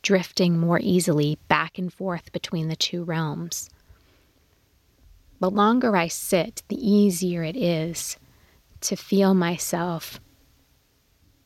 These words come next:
weaving back and forth between these two worlds, the seen and the unseen. So once again, Bat offers up a message for me.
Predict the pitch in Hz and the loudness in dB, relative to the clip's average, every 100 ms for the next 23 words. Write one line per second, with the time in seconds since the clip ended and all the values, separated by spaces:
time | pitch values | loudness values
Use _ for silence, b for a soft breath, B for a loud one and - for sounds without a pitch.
0 | _ _ - 190 190 202 175 165 160 175 | _ _ 0 4 4 4 2 0 0 0
1 | 165 180 - 180 165 - 185 175 - - | 0 0 -4 -8 -6 -6 -4 -4 -6 -6
2 | - - 185 175 170 175 170 - - 175 | -6 -2 2 2 2 0 -2 -4 -2 0
3 | 156 156 160 147 165 - - _ _ _ | 0 0 0 -2 -4 -10 -12 _ _ _
4 | _ - 180 - 214 208 208 214 196 190 | _ -6 -4 0 4 6 6 4 4 4
5 | 175 165 151 - 180 175 160 - _ _ | 4 0 -2 -4 -4 -4 -6 -10 _ _
6 | _ _ _ _ _ _ _ _ b b | _ _ _ _ _ _ _ _ b b
7 | b b - 254 269 302 294 208 190 175 | b b 0 4 4 4 2 4 4 4
8 | 180 175 180 170 - 185 - - 170 - | 2 2 2 2 0 -2 -2 -4 -4 -8
9 | - 180 165 170 - 185 - - 185 165 | -4 -2 0 -2 -4 -4 -4 -4 -2 0
10 | 165 156 143 | 0 2 0